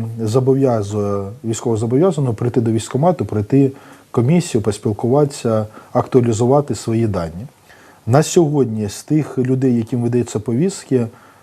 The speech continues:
Е, ну, більшість не п-, не йдуть до призову. Вивчається їх ситуація. Ми ж не наш ворог, який призиває кого завгодно, ми призиваємо тільки тих, які можуть допомогти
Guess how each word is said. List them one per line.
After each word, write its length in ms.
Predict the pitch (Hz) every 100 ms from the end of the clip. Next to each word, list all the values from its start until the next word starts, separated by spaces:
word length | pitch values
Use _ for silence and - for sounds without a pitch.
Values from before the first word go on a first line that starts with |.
| _ -
Е, 40 | 107 110 107 104 101 101 98 110
ну, 160 | 113
більшість 680 | 98 101 127 139 143 135 -
не 300 | 120 117 117
п-, 160 | 113 120 117
не 60 | 123
йдуть 200 | 127 156
до 120 | 110
призову. 460 | 98 110 92 92 110
Вивчається 460 | 170 - 214 -
їх 120 | 143 143
ситуація. 580 | 139 143 98 87 101
Ми 120 | 110 156
ж 180 | -
не 60 | 143
наш 260 | 147 139 -
ворог, 260 | 151 165 -
який 200 | - 131
призиває 560 | 131 113 127 127 120 117 - - -
кого 240 | - 120
завгодно, 520 | 120 127 117 180 151 131
ми 100 | 123
призиваємо 480 | 127 117 127 120
тільки 300 | 117 127 -
тих, 240 | 110 180 -
які 200 | 107 117
можуть 360 | 120 135 120
допомогти 680 | 113 110 117 117 - - 180